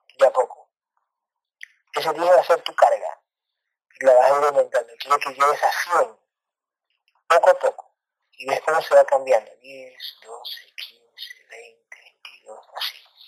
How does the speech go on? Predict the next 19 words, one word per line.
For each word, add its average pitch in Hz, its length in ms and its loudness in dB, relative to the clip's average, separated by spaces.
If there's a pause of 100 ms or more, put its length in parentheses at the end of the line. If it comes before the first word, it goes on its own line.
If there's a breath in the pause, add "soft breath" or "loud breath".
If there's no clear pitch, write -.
(840 loud breath)
Entonces, - 460 -6
respira 160 480 2
profundo, 160 640 -4 (300)
relaja 143 480 0
cada 165 320 8
vez 160 80 -6
más 165 200 -6
tu - 140 -20
cuerpo 165 480 -6 (240)
y - 140 -10
ándalo 156 340 0
subiendo. - 560 -20 (1400)
Ándalo 139 300 0
subiendo 151 500 -14
como 147 140 -6
que - 120 -14
te - 60 -20
estás - 280 -2
cargando. - 580 -10